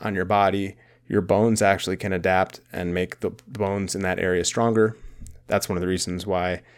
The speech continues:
it's very difficult on your body to go into outer space for a long period of time. All that time without stress on your bones is a signal to your body that your bones don't need to be as strong anymore, and they start to get a lot weaker.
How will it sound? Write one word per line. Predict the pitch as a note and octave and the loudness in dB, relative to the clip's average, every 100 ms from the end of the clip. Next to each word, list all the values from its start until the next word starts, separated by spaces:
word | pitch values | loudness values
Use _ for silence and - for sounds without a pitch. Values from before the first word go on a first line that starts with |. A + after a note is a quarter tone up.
| _ _ _ | _ _ _
it's | - F2 - | -6 -6 -2
very | F#2 F2+ F2 F2+ F2+ | 2 2 2 0 -2
difficult | G#2+ G2 - F#2+ | -4 -4 -2 0
on | F#2 | 0
your | F2+ | 0
body | F2 F2+ F#2 F2 | 2 2 2 -2
to | F#2+ | -2
go | F#2 | -2
into | F2 D#2+ | -2 -2
outer | F2+ E2 | -2 -4
space | - A2+ G#2 | 4 4 4
for | - | 0
a | F#2 | -4
long | F2+ F2+ | -4 -4
period | - F2+ | -4 -4
of | E2+ | -4
time. | - F#2+ E2+ E2 - | -2 -2 -4 -6 2
All | A2 | 4
that | F2 - | 4 0
time | A2+ A2+ G#2+ F#2+ | 2 4 4 2
without | G2 F2+ - | 0 0 0
stress | - F2+ F2+ | 0 0 -2
on | |
your | F2 | -4
bones | F2+ G#2+ G2 F#2 - | 0 2 2 -2 -4
is | G2 F2+ | -6 -2
a | |
signal | - B2 G2+ | 2 4 4
to | - | 0
your | F2+ | 0
body | F#2 G#2 G2 F2 - - | 4 4 4 0 -4 2
that | F#2 - | 2 2
your | G2 | 0
bones | F#2 F#2 F2 | 0 0 0
don't | E2+ E2+ | -2 -2
need | F#2 A2 | 0 0
to | - | 0
be | D2 | -2
as | - | -2
strong | - F#2 F2 | 0 -2 -2
anymore, | F2 F2 E2+ - - _ - | -2 -2 -4 -8 -18 _ -8
and | F#2 | -4
they | F2+ | -4
start | - F#2+ F2 | 0 0 0
to | |
get | F2 | 0
a | F2 | 2
lot | E2+ E2+ | 2 0
weaker. | E2 D#2+ | -4 -6